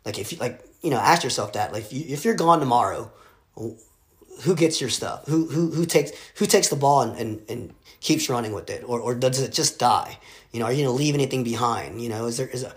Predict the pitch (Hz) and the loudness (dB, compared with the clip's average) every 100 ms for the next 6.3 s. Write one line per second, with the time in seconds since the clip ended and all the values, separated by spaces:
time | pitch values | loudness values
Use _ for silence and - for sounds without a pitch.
0 | - - 131 147 - - - _ 151 165 | -18 -4 -2 -2 -8 -18 -20 _ 4 4
1 | - - - _ - 156 165 - 151 - | 2 -14 -20 _ 0 0 2 -2 -2 0
2 | 131 117 - 117 117 113 - - - _ | 2 2 -2 -2 -2 -2 -4 -8 -16 _
3 | _ _ _ - 117 117 120 123 _ _ | _ _ _ -6 -4 -2 -4 -8 _ _
4 | _ - 98 123 151 156 143 143 127 - | _ -12 -4 0 2 2 0 -2 -2 0
5 | 127 117 127 - 135 143 147 127 117 95 | 0 0 -4 -4 0 2 0 -4 -4 -4
6 | 95 82 - | -8 -10 -14